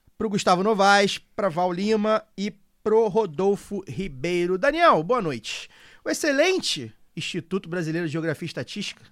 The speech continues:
divulgou nesta semana que a inflação oficial do país foi de menos zero vírgula zero oito por cento em junho, ou seja, né, uma deflação, registrando aí o primeiro recuo nos preços no ano, né, foi também a menor variação pra junho desde dois mil e dezessete. Eu vi gente comemorando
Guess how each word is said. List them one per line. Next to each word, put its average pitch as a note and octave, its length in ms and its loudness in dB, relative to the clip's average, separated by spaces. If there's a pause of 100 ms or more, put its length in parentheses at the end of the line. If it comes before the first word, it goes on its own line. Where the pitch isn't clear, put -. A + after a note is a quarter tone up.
divulgou F#3 420 0
nesta G#3 200 -2
semana F#3 480 0
que - 100 -8
a F#3 40 -2
inflação G3 360 -2
oficial F#3 320 -2
do F3+ 100 -4
país G#3 600 0
foi G#3 200 2
de G3 140 0
menos A3 460 0
zero G#3+ 320 4
vírgula G#3 340 2
zero F#3 320 0
oito F#3+ 280 0
por E3+ 180 -12
cento F3 280 -8
em F#3+ 100 -2
junho, D3 380 -2
ou D3+ 60 -4
seja, A#2 420 -10
né, G#3 140 -2
uma F#3 160 -2
deflação, A3 880 0
registrando F3+ 440 -4
aí F#3+ 40 -2
o E3+ 40 -4
primeiro F#3 300 0
recuo F#3 360 0
nos F#3+ 180 -6
preços E3 320 -8
no G#3 220 0
ano, F3 480 2
né, C3 120 -8
foi D3+ 160 -8
também D3+ 300 -2
a E3 60 -2
menor D#3+ 460 0
variação F3 460 -4
pra E3+ 240 -2
junho D#3 320 -4
desde D3 280 -6
dois C#3 160 -6
mil C#3+ 80 -8
e D3 40 -8
dezessete. C3+ 520 -8 (320)
Eu D#4 100 -8
vi D4+ 120 -2
gente C4 260 -6
comemorando B3 840 -2